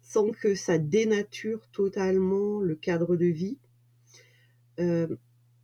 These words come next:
il faudra, euh, je pense aussi, euh, trouver, euh, le bon équilibre. Donc, ça sera peut-être les, les problèmes, euh, les,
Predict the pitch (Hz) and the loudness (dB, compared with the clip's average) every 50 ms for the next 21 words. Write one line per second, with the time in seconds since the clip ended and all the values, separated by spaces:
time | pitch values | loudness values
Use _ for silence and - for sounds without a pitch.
0 | _ _ _ _ _ _ _ 180 - - 220 214 202 208 226 226 233 226 214 202 | _ _ _ _ _ _ _ -12 -4 -2 0 0 0 0 0 -2 0 0 0 0
1 | 196 185 165 190 190 - _ 220 214 220 214 - - 202 185 - - 208 214 214 | 0 0 0 0 -2 0 _ 2 2 2 0 -2 -6 -6 -6 -6 -6 -4 -2 0
2 | 214 196 185 175 175 190 - - 185 - - - - - - - _ _ - 185 | 0 0 0 0 -2 -4 -6 -8 -10 -12 -12 -14 -16 -18 -20 -20 _ _ -8 -6
3 | 170 190 220 220 220 214 202 185 175 175 180 185 185 175 170 170 185 170 160 180 | -2 -2 2 2 4 4 4 2 0 0 -2 -4 -4 -4 0 0 2 4 6 6
4 | 220 226 233 240 226 - - 226 202 214 233 277 285 285 - _ _ _ _ _ | 6 6 4 0 -2 -4 -8 -8 -6 -4 -2 -2 -4 -4 -8 _ _ _ _ _
5 | _ _ _ _ _ _ _ _ _ _ _ _ _ _ _ _ _ - - - | _ _ _ _ _ _ _ _ _ _ _ _ _ _ _ _ _ -20 -20 -20
6 | - - _ _ - - _ _ - 180 180 - 226 214 - - 247 247 - 254 | -20 -20 _ _ -18 -18 _ _ 2 2 2 2 -2 -2 0 -2 -2 0 0 0
7 | 240 - 254 269 - 240 220 208 202 202 196 196 185 190 185 185 190 185 - _ | 0 0 -2 -2 -2 -2 0 4 4 6 6 4 4 2 4 4 2 2 0 _
8 | _ _ 208 196 185 214 208 208 214 208 208 196 180 175 175 - - 180 180 185 | _ _ -2 0 2 2 2 2 2 0 0 0 0 0 0 -2 -2 0 0 0
9 | 180 | 0